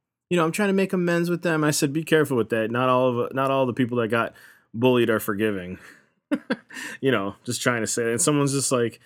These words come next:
"Oh," someone read it the wrong way, and I was like, "Yeah, I think you got my intent wrong. My intent is some of us still have ill will to the people that bullied us."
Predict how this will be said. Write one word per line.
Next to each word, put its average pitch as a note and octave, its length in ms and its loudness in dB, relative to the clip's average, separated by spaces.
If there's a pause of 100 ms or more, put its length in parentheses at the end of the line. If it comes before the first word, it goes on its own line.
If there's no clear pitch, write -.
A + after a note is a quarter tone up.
(340)
"Oh," F#3 500 0 (280)
someone F3+ 460 2
read C3+ 240 4
it D3+ 100 2
the D3 80 0
wrong C#3+ 220 4
way, C#3+ 140 0
and C3+ 80 0
I C3 60 0
was A#2+ 120 2
like, B2 180 0
"Yeah, C3 300 4
I C#3 60 2
think F3 160 -2
you D3 80 2
got D3 120 4
my B2+ 120 2
intent A#2 340 0
wrong. A2+ 320 0
My B2+ 120 0
intent B2+ 360 -2
is A#2 140 -2
some C3+ 140 0
of A#2 120 -4
us A2+ 100 -2
still A#2 200 0
have A2 220 0
ill A2 180 -2
will A2 200 0
to G#2 80 -4
the G2+ 80 -6
people G#2+ 240 -6
that G2 160 -6
bullied A2 300 2
us." A2 260 -2